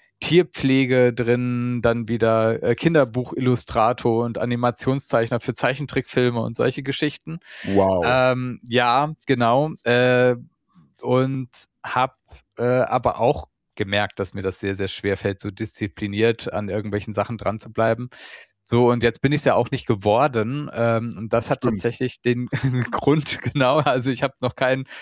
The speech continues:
Speaker 1: Kinderbuch veröffentlicht, ich habe nicht an einem Zeichentrickfilm mitgearbeitet und auch an keinem Spiel. Ähm, genau, wer weiß, ob da vielleicht durch Faith and Pixels mal was kommt, aber, äh, wer hätte, also, ne, das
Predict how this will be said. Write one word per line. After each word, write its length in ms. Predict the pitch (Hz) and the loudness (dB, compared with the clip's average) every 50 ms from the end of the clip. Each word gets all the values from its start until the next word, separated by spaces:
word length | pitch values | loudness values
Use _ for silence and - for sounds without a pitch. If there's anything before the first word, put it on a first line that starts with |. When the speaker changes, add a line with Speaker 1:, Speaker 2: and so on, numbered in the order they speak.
| - - | -4 2
Speaker 1:
Kinderbuch 460 | - 170 170 190 165 151 175 175 - | 2 4 4 4 2 4 2 2 4
veröffentlicht, 640 | - 156 151 160 151 - 147 143 147 139 - - - | 6 6 6 6 4 0 -4 -4 -4 -4 -4 -4 -6
ich 160 | 131 117 - | -2 0 0
habe 200 | 127 127 131 127 | 0 0 0 -2
nicht 200 | 127 135 135 - | -4 -2 -2 0
an 120 | 117 120 | 0 2
einem 240 | 117 117 123 120 120 | 2 2 0 0 0
Zeichentrickfilm 720 | - 135 131 - 139 131 - 127 123 _ - 123 123 120 | 2 0 0 0 -2 -8 -8 -10 -8 _ -2 -2 0 0
mitgearbeitet 640 | 120 117 - - 123 104 113 120 123 123 120 120 | -2 -4 -2 0 0 2 2 2 2 0 0 -4
und 100 | 113 110 | -4 -2
auch 160 | 101 107 - - | 0 0 2 2
an 120 | 131 127 | 0 0
keinem 320 | - - 117 117 120 117 117 | 0 -2 -2 -2 -2 -8 -10
Spiel. 480 | - - - - 135 123 117 117 135 - - - - - - - - - _ - | -12 -12 -10 -6 -4 -2 -2 -2 -4 -6 -8 -16 -18 -18 -18 -18 -20 -16 _ -2
Ähm, 640 | - 120 117 117 117 120 117 113 113 117 113 117 117 _ _ _ _ _ | 0 0 2 2 2 2 0 0 -4 -6 -8 -10 -12 _ _ _ _ _
genau, 380 | - 117 113 110 113 120 127 123 120 | -2 0 2 4 4 2 2 0 0
wer 140 | 117 117 | 0 2
weiß, 340 | 110 113 101 139 131 - - | 2 2 2 2 0 0 -2
ob 80 | 120 - _ | -4 -4 _
da 200 | - 135 123 123 | 0 2 2 2
vielleicht 420 | 120 - - 110 113 117 117 _ - | 0 -2 -2 0 0 0 -2 _ -2
durch 180 | 127 131 - | -2 -2 0
Faith 240 | - 127 113 113 - | 0 0 0 2 0
and 120 | 117 107 - | -4 -4 -4
Pixels 340 | 127 120 - 120 113 - | -4 -4 -4 -4 -6 -2
mal 140 | - 113 113 | -2 -2 0
was 200 | 113 107 110 - | 0 -2 -4 -2
kommt, 320 | - 131 139 165 170 - - | 0 0 0 0 -2 -4 0
aber, 960 | 113 117 113 113 117 117 113 113 113 113 - - 104 113 113 113 113 113 110 | 0 2 2 2 2 2 2 0 0 -2 -2 -2 -2 -2 -2 -2 -2 -4 -4
äh, 20 | - - - - | -6 -10 -6 0
wer 160 | 123 120 120 | 2 2 4
hätte, 180 | 123 120 - _ - | 2 0 -2 _ -4
also, 280 | 104 104 110 107 104 98 _ _ _ _ _ | -2 -2 0 0 -2 -6 _ _ _ _ _
ne, 160 | - 135 160 151 | 0 0 0 2
das 480 | 135 113 110 - - - - _ _ | 0 -2 -2 -2 -6 -20 -20 _ _